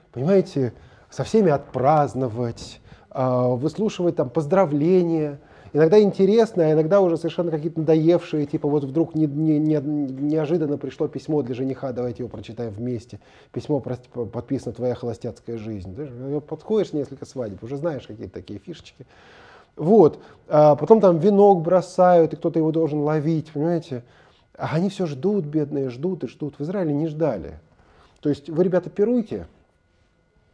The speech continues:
а мы пойдем наслаждаться жизнью. И вот, вот после этого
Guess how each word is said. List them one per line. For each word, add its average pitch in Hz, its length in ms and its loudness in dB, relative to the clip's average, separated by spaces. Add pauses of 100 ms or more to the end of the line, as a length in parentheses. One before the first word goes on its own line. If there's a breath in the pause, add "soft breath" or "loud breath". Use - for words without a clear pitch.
(320)
а 113 80 -6
мы 185 100 4
пойдем 180 280 0
наслаждаться 165 520 -4
жизнью. 113 460 -6 (720 soft breath)
И 135 60 2
вот, 175 200 2 (800)
вот 160 160 -4
после 196 300 0
этого 190 640 -6